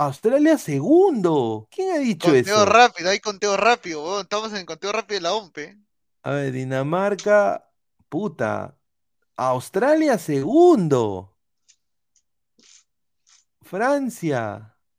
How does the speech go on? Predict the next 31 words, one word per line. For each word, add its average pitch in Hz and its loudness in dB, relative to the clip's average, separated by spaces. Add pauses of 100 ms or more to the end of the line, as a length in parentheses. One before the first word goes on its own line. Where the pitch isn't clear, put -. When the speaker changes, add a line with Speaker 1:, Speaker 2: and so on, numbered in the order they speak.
(120)
Speaker 1:
y, 147 -4
y 143 -6
Túnez. 143 -6
Puta 202 -6
madre, 175 -4
no 196 -8
puede 233 -4
ser. 151 -4 (1200)
Ya, 208 -2
ahí 175 0
queda. 269 0 (380)
Esto 139 -10
es 202 -2
lo 190 -6
que 135 -6
la 123 -2
gente 196 -6
ha 214 -4
pedido, 190 0
¿ah? 226 -2 (200)
Speaker 2:
<laughs> - -14
Qué 226 -10
cagones 220 2
Speaker 1:
Ah. - -20
Speaker 2:
que 190 -6
son, 240 6
dice. 220 -10
<laughs> - -6
Sí, 175 -6
a 120 -12
ver, 151 -10